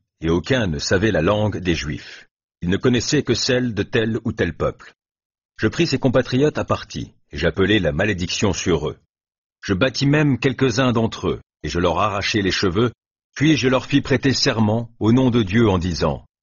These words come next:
Vous ne donnerez pas vos filles à des fils d'étrangers, et vous ne prendrez leurs filles ni pour vos fils, ni pour vous-mêmes. » N'est-ce pas précisément ce genre d'union qui a entraîné Salomon, roi d'Israël,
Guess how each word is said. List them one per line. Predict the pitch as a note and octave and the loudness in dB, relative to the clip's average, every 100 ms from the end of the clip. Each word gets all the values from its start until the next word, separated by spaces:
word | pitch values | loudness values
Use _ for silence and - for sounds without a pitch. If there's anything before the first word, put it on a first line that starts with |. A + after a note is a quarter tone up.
| _ _ _ _ _ | _ _ _ _ _
Vous | F#2 | 0
ne | B2 | 2
donnerez | G#2+ C3 C#3+ A#2+ | 4 2 2 0
pas | A#2 B2 | 0 0
vos | G#2+ G#2 | 2 0
filles | - C3 B2+ C3 | 0 0 2 2
à | G2 | 2
des | G#2 | 0
fils | - A#2+ E2 | 0 -2 0
d'étrangers, | G2 - G2 E2 D#2 C#2+ - _ _ - | -2 0 0 0 -2 -6 -10 _ _ -8
et | F#2 | 0
vous | A2 | 2
ne | |
prendrez | A2+ A#2+ A2+ A2+ A#2+ | 2 2 0 2 2
leurs | A2 G2+ | 2 -2
filles | - B2+ A#2 | 0 0 2
ni | F#2 B2+ | 2 2
pour | C3 A2+ | 2 2
vos | A2 | 0
fils, | G#2+ A#2 A2 - | 0 -4 -4 -4
ni | G#2 A2 | -2 -2
pour | A2 F2+ | -2 -2
vous-mêmes. » | F2+ D#2+ C2 B1 A#1+ _ _ _ _ _ | -2 -2 -2 -8 -14 _ _ _ _ _
N'est-ce | G2+ - | -4 0
pas | C#3 | -2
précisément | - - - A2+ A#2 D3 B2 | 0 -2 0 0 0 0 0
ce | - | -2
genre | F#2 A#2 F2 | 0 0 0
d'union | F#2+ A2 B2 C#3+ G2+ - | 2 4 4 2 -2 -6
qui | F#2+ | -2
a | E2+ | 0
entraîné | F#2+ - A2 A2+ | 0 0 0 0
Salomon, | - G#2+ G2 A2+ B2+ | 0 2 2 2 0
roi | F2 G#2+ | 0 -2
d'Israël, | F#2+ F#2 F#2 G2 A2 G#2 | -2 -4 0 0 0 -2